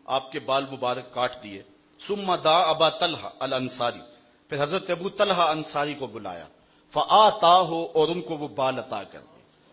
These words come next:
ثُمَّ نَاوَلَ شقہ الیسر، پھر اپنی بائیں جانب حجام کے آگے کی، فَقَالَ اِحْلِقْ، اور فرمایا اب یہاں سے بال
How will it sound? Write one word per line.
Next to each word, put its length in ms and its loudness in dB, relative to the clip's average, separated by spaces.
ثُمَّ 240 0
نَاوَلَ 520 8
شقہ 260 0
الیسر، 540 0
پھر 140 -2
اپنی 320 -4
بائیں 300 2
جانب 340 -2
حجام 320 -2
کے 140 -4
آگے 220 -4
کی، 180 -16
فَقَالَ 360 4
اِحْلِقْ، 440 4
اور 160 -10
فرمایا 400 0
اب 240 -6
یہاں 220 -4
سے 60 -10
بال 260 -4